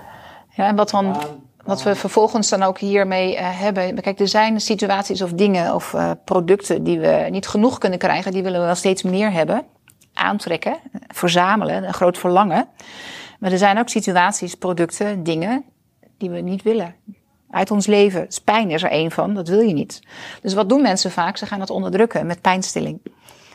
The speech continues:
Speaker 1: Uit de weg, of situaties uit de weg gaan. Ehm, ja, dus deze, dit, dit zijn een soort van tegenpolen. Maar allebei veroorzaken ze,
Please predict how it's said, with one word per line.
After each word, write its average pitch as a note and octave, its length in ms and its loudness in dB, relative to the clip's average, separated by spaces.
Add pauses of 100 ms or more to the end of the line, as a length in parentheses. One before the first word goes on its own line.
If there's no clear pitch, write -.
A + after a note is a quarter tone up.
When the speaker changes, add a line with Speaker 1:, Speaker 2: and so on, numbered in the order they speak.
(220)
Speaker 1:
Uit - 180 0
de F#3 80 2
weg, F#3+ 320 0
of F#3 80 -4
situaties G#3+ 600 2
uit E3 140 0
de F#3+ 80 -4
weg F3+ 200 0
gaan. F3 280 -8 (1200)
Ehm, F3 560 -10 (2250)
ja, G3 100 0
dus G3 120 -2
deze, A#3 340 4
dit, G#3+ 180 0
dit A3 140 0
zijn G3+ 160 0
een G3 80 -4
soort F#3+ 160 -4
van F#3+ 180 -4
tegenpolen. A#3 800 0 (840)
Maar F#3+ 140 -10
allebei G#3+ 500 2
veroorzaken G3 760 -2 (240)
ze, F#3 300 -2